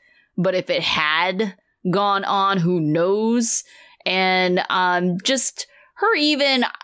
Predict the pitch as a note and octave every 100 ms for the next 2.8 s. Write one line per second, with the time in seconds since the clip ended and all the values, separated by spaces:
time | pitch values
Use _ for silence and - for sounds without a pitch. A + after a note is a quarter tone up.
0 | - A#3 A#3+ A3+ G3+ F#3+ F3+ - - -
1 | C4 C4 C4 B3 A3 A3 G#3 F#3+ G3+ G3
2 | F#3+ F3+ F3+ F#3 F3+ F3+ F3